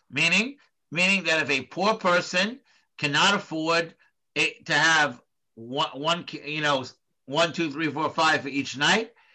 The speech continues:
it is sufficient for him to buy eight candles. However he's getting to that, he's collecting tzedakah or he's hiring himself out.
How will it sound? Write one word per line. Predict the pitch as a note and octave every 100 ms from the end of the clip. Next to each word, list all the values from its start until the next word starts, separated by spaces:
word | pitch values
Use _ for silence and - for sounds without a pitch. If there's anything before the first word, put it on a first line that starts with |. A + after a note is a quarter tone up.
| _ _ _
it | D3+
is | D3 C#3+
sufficient | D3 - G3+ G#3 G#3+ G3
for | D#3
him | D#3 D#3+ C#3
to | B2+
buy | A#2 D#3 D3+ B2+ -
eight | D3+ G#3 -
candles. | - D3+ D3 E3 A3 A3+ - - _
However | C3 D3 E3+ E3+
he's | D#3+ C#3+
getting | A2+ D3 D3+
to | D3 D#3
that, | D3
he's | C3 B2 -
collecting | B2+ B2+ B2+ B2+ A#2
tzedakah | - C#3+ F3+ F3 - D3 C#3
or | B2
he's | A#2 G#2+
hiring | B2 A#2+ A#2+ A#2
himself | B2 A#2 E3 D3+ D3+
out. | E3 D#3